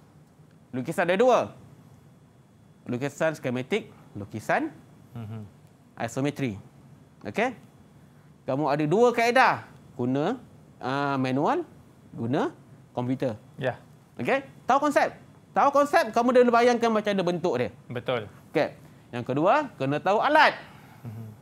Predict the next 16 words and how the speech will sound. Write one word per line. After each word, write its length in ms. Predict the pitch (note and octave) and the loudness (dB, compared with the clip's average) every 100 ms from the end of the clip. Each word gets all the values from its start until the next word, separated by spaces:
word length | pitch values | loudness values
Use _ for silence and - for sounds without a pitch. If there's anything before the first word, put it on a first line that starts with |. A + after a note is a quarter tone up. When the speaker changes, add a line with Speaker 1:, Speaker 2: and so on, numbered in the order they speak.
| - - - | -20 -20 -8
Speaker 1:
Kamu 140 | C3 D3+ F3+ | -2 0 0
nak 80 | F3+ | -2
lukis 320 | F#3 A3+ A3 | -2 0 0
lukisan 400 | G3+ A3 C4 C4+ | 0 0 0 0
skematik, 560 | - C4 C#4+ C4+ - | 0 -2 0 -2 -2
guna 400 | - B2 D#3 E3+ | -8 -4 -2 -2
apa 120 | F3+ F3+ | -4 -4
balat 280 | B2 B2+ C3 | -2 -2 -4
dia? 120 | G#2 - - - - - - - - | -6 -10 -18 -20 -20 -20 -20 -12 -6
Jadi, 160 | C3 G3 | -4 -4
kena 240 | F3 F3+ | -2 -2
tahu 240 | F3 F#3 | 0 0
alat, 380 | C#3+ C#3 G#3 - | 2 2 2 0
kena 160 | F3 E3+ | -2 -2
tahu 240 | - F3 | 2 2
bahan. 320 | E3 D#3+ A#2+ | 2 2 0